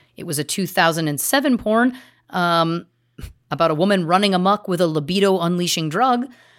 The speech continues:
Most significantly, um, obviously, we know that he had been downloading, uh, a lot of different porn and stuff videos, so it seems interesting to me that he had this want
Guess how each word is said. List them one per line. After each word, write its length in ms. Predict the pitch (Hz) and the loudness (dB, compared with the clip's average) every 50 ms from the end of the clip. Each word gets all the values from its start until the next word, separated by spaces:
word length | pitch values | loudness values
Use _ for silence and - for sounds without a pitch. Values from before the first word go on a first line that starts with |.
| _ _ _ _ _ _ _ _ | _ _ _ _ _ _ _ _
Most 280 | - 214 247 277 - - | -2 0 2 2 2 0
significantly, 880 | 320 262 302 392 - 403 339 - - - 196 208 202 208 220 240 - _ _ _ _ _ _ _ | 0 0 0 0 0 0 0 0 0 0 0 -2 -2 -2 -2 -4 -6 _ _ _ _ _ _ _
um, 480 | 196 190 190 190 185 185 190 185 190 190 - _ _ _ _ _ _ _ | 0 2 2 4 4 2 2 0 -4 -6 -10 _ _ _ _ _ _ _
obviously, 560 | 202 208 208 185 190 190 180 - 190 185 214 | 0 2 2 2 0 0 0 0 -2 -2 -2
we 140 | 220 202 185 | -2 -2 -2
know 220 | 185 180 175 175 151 | -2 0 -2 -2 -2
that 180 | - 185 156 | -4 -6 -6
he 160 | - - 175 | -4 -8 -6
had 160 | 151 160 156 156 | -4 -4 -2 -2
been 160 | 160 151 147 | -2 -2 0
downloading, 640 | 151 156 165 170 160 160 156 156 151 151 151 - - - | 2 2 2 2 2 0 0 0 0 -2 -4 -6 -6 -4
uh, 260 | 143 143 139 139 139 - | 0 0 2 2 0 -2
a 120 | 139 135 | -4 -2
lot 240 | 131 151 175 196 185 | 2 4 4 4 4
of 240 | 160 147 123 - - | 4 0 -2 -6 -8
different 500 | - 143 - - 143 139 - - - - - _ _ _ _ _ _ _ _ _ _ _ _ _ _ _ | -8 -6 -4 -2 -2 -2 -2 -4 -8 -10 -14 _ _ _ _ _ _ _ _ _ _ _ _ _ _ _
porn 260 | - - 151 151 143 | -8 -2 0 0 0
and 80 | 135 127 | 0 -2
stuff 280 | - - 156 139 - | 0 -2 -2 0 0
videos, 300 | 160 147 143 147 147 143 | -2 0 0 0 0 0
so 180 | - - 175 170 | 0 2 2 2
it 100 | 170 170 | 2 2
seems 180 | - 175 165 - | 0 0 0 0
interesting 420 | 202 190 180 190 160 - 175 160 | -2 -2 0 0 -2 0 -2 -4
to 100 | - - | -2 -2
me 140 | 156 151 147 | -2 -2 -2
that 100 | 143 143 | -2 -4
he 220 | 135 151 143 143 143 | -4 -2 -2 -2 -2
had 280 | - - 147 151 139 139 | -4 -2 -2 -2 -2 -2
this 160 | 139 131 - | -4 -4 -4
want 340 | 151 139 143 139 135 - | -2 -2 -2 -2 -4 -6